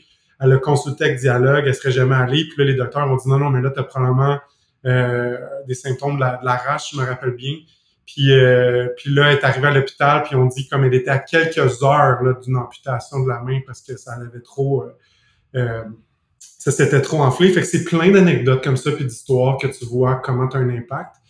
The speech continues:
Donc, euh, c'est ça. Fait que ça, c'est plus dans le journey total. Pour revenir à comment c'était, petite équipe, euh, genre dix, c'est ça, je pense huit, huit, dix ingénieurs, un designer, euh, je suis le product manager, je me rapporte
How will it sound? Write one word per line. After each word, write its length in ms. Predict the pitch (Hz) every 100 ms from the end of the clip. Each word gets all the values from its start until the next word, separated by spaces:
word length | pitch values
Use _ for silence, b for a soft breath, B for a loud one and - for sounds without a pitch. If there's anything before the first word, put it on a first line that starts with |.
| _ _ _ _ _
Donc, 320 | 127 131 131
euh, 400 | 139 127 123 127 -
c'est 160 | -
ça. 160 | 175 165
Fait 120 | 156
que 40 |
ça, 80 | -
c'est 200 | 208 185
plus 200 | 180 185
dans 120 | 160
le 120 | 143 131
journey 320 | 143 143 160
total. 440 | 143 147 151 160
Pour 140 | 165 135
revenir 340 | 139 147 160
à 60 | 135
comment 240 | 131 131
c'était, 460 | 127 123 143 143 143 B B B _ _ -
petite 280 | - 180
équipe, 560 | 180 - 165 165 165 - 170
euh, 440 | 135 131 127 123
genre 360 | 123 131 131 120 117
dix, 460 | 135 160 - - -
c'est 80 | 135
ça, 140 | 147
je 80 | 151
pense 300 | - 165 -
huit, 180 | 160 180
huit, 180 | 151 180
dix 200 | 170 170
ingénieurs, 720 | 156 131 139 139 139 143 143 151
un 100 | 156
designer, 560 | 156 143 131 131 135 139 139 139 123
euh, 60 |
je 100 | 117
suis 140 | - 135
le 60 |
product 260 | 151 143 139
manager, 440 | 135 135 123 143
je 120 | 135
me 80 | 143
rapporte 640 | 127 123 - 151 147 -